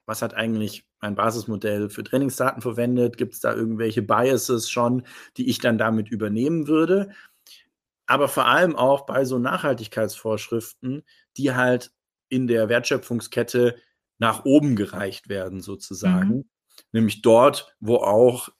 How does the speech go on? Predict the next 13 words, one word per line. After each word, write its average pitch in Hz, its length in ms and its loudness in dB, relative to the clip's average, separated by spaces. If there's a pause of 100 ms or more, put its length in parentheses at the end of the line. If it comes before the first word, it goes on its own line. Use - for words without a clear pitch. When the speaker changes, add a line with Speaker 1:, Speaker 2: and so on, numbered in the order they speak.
Speaker 1:
der 107 100 -2
große 117 360 -4
Energieverbrauch, 110 1120 0
äh, 107 240 -6
im 107 140 -8
ersten 104 400 -6
Mal 98 220 -6
anfällt. - 580 -6 (520)
Und 104 280 -4
das 143 300 2
ist 160 100 -2
übrig 190 380 2
geblieben. 202 640 2